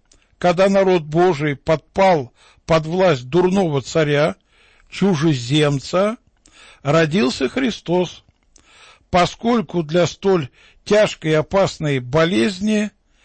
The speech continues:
потребовался более искусный исцелитель».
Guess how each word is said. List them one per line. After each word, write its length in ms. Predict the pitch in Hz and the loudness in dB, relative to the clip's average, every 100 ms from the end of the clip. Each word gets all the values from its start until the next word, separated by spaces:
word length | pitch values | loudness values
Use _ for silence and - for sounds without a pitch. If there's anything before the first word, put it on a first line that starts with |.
| _ _ _ | _ _ _
потребовался 960 | 185 160 170 208 180 175 170 - 160 | 0 0 0 0 0 0 0 -2 -4
более 600 | 139 139 170 160 156 156 - _ _ _ _ | -4 0 0 0 0 -2 -6 _ _ _ _
искусный 800 | 143 - 143 147 - 139 135 135 _ _ | -8 -8 -10 -10 -6 -6 -6 -8 _ _
исцелитель». 760 | - 123 - 113 90 87 - | -14 -14 -12 -14 -14 -20 -20